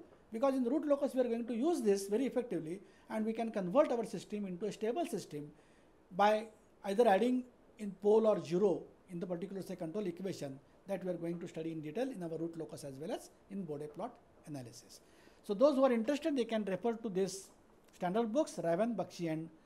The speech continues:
Barpate, and say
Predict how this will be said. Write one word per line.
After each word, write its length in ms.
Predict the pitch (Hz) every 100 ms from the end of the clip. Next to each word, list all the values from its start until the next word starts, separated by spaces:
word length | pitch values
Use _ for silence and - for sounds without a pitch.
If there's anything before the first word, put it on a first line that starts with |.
| _ - -
Barpate, 460 | 160 170 226 294 330 - _ _ -
and 400 | 175 180 175 175 - - - - - - - - -
say 440 | 190 175 170 165